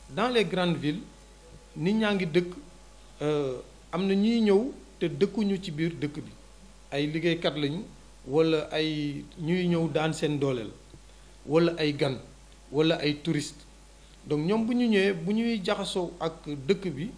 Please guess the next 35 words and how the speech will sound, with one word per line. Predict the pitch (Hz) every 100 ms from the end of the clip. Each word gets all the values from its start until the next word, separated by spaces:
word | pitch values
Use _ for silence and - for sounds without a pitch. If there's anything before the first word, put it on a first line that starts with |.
| - - - - - -
dafay | 135 175 220 214
am | 185 226 302 - - 147
lu | 170
nga | 208
xam | 202 190
ne | 170
dañ | 175 180
koy | 185 175
joxante. | 170 170 147 113 - - -
Loolu | 151 196
la | 196
Senghor | 185 185 180 170
di | 160
waxee | 156 165
le | 147 147
donner | 151 175 170
et | 147
le | 147
recevoir. | 139 147 123 110 - - - - -
Saa | - - 202
yoo | 233
taseeg | 240 220 190
nit, | 165 156 - - - - - - -
nit | 160 208
kooku, | - 208 196
nu | 190 185
mu | 226 247 -
tuuti | 247 - 180
tuuti, | 190 185 -
am | 196
na | 196
lu | 185
mu | 180
lay | 165 170
bàyyil, | 160 143 131 107